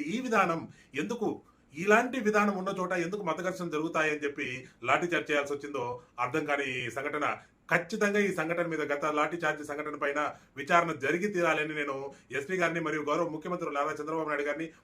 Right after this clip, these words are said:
పవన్ కళ్యాణ్ గారిని నేను వేడుకుంటున్నా. ఇంత మత సామరస్యం, ఇంత అన్యాయత ఉన్నటువంటి మదనపల్లిలో మత ఘర్షణలు జరుగుతాయని అడ్డుకొని లాఠీ చే-, చార్జ్ చేయాల్సినటువంటి అవసరం ఏమొచ్చింది? ఒక సామాన్య ఇన్స్‌పెక్టర్ మనసు పెడితే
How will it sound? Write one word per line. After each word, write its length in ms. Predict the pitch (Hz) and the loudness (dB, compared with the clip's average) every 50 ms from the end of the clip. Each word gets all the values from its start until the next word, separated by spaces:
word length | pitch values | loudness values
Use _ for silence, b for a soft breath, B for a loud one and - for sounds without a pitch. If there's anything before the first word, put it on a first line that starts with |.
| _ | _
పవన్ 180 | 131 139 160 170 170 | 0 0 2 2 2
కళ్యాణ్ 240 | 160 156 147 143 143 | 2 2 2 2 0
గారిని 200 | 143 143 156 170 | 0 0 0 -4
నేను 120 | 156 139 120 | -4 -2 0
వేడుకుంటున్నా. 520 | 143 170 180 175 165 147 147 131 131 135 139 135 - b b b b b 143 170 | 0 0 0 0 -2 -4 -4 -4 0 0 0 0 -2 b b b b b -4 -4
ఇంత 140 | 208 208 208 175 | 0 0 2 2
మత 120 | 175 175 208 202 | 2 0 2 2
సామరస్యం, 440 | 196 190 185 175 170 170 175 165 147 - b b b b - 151 | 2 2 4 2 0 0 -2 -4 -4 -4 b b b b -8 -6
ఇంత 100 | - 180 175 165 | 2 2 2 4
అన్యాయత 440 | 190 208 214 208 202 196 190 - 180 165 165 | 6 6 6 6 6 4 2 0 -2 -2 0
ఉన్నటువంటి 440 | 175 175 170 165 160 156 156 160 151 151 147 | 0 0 0 0 -2 -2 -2 -2 -2 -2 0
మదనపల్లిలో 560 | 143 147 185 202 208 196 180 160 156 160 156 131 127 139 151 B B B B B _ 120 | 0 0 0 -2 0 0 0 2 2 2 2 0 0 -2 -4 B B B B B _ -2
మత 100 | 135 160 214 214 | 0 0 2 2
ఘర్షణలు 280 | 233 220 220 233 233 208 | 2 2 2 0 2 2
జరుగుతాయని 560 | 196 185 185 185 185 175 170 165 160 160 156 143 139 147 147 143 | 2 0 2 6 6 6 8 6 4 2 2 0 0 2 2 0
అడ్డుకొని 360 | 147 147 202 202 208 202 190 165 | 2 2 2 4 4 2 4 4
లాఠీ 160 | 160 165 175 170 170 | 4 2 2 2 2
చే-, 180 | 160 160 160 - - _ _ _ _ - | 2 0 0 -4 -10 _ _ _ _ 2
చార్జ్ 220 | 160 165 160 160 156 | 4 4 4 2 0
చేయాల్సినటువంటి 560 | 165 147 147 147 143 143 135 139 139 131 120 - B B B B 131 151 | 2 2 2 2 0 -4 -4 -4 -4 -4 -6 -10 B B B B 0 2
అవసరం 300 | 190 - 214 208 190 165 151 | 2 2 2 2 2 2 2
ఏమొచ్చింది? 360 | 143 139 135 135 113 - - - _ _ _ _ - - b b b b b 131 139 | 0 -2 -4 -6 -10 -12 -14 -16 _ _ _ _ -20 -20 b b b b b 0 4
ఒక 100 | - 156 - | 4 8 10
సామాన్య 400 | 147 156 165 175 175 175 165 160 | 10 10 12 12 10 10 8 6
ఇన్స్‌పెక్టర్ 420 | 160 160 - 175 170 170 170 151 151 147 | 4 6 6 4 6 6 6 4 6 6
మనసు 180 | 147 170 165 170 156 | 6 6 4 2 2
పెడితే 280 | 165 160 160 165 160 | 2 4 6 8 8